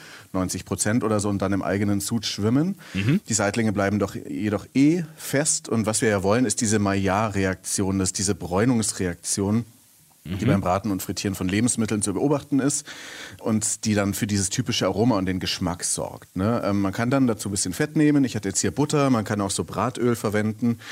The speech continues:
Speaker 1: ähm, das die Temperaturen auch gut ab kann. Und jetzt gleich probiere ich das mal, weil
Speaker 2: Mhm.
Speaker 1: jetzt ist, glaube ich, hier die, ja, das sieht super aus. Die Pilze werden schon so leicht braun.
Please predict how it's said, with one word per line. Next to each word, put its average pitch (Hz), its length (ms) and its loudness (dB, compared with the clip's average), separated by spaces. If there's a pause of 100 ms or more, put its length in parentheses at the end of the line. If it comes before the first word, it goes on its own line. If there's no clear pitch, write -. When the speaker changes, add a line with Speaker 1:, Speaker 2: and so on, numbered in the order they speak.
(260)
Speaker 1:
ähm, 98 260 2
das 90 140 -2
die 107 100 0
Temperaturen 98 600 0
auch 98 180 -4
gut - 220 -4
ab - 160 -6
kann. 117 260 0
Und 95 320 -4 (300)
jetzt 104 340 -2
gleich 104 400 0 (640)
probiere 110 300 2
ich - 80 -6
das - 220 -6
mal, 98 340 0
weil 101 140 2
Speaker 2:
Mhm. 101 40 2
Speaker 1:
jetzt 107 160 0
ist, - 140 -2
glaube 98 180 -2
ich, 101 60 -8
hier 110 180 -4
die, 98 240 -2 (1200)
ja, 87 200 -4
das 90 160 0
sieht 104 100 -2
super 110 280 0
aus. 104 140 4
Die 104 100 -4
Pilze 123 300 0
werden 110 200 4
schon 110 160 0
so 107 80 0
leicht 104 320 0
braun. 135 440 2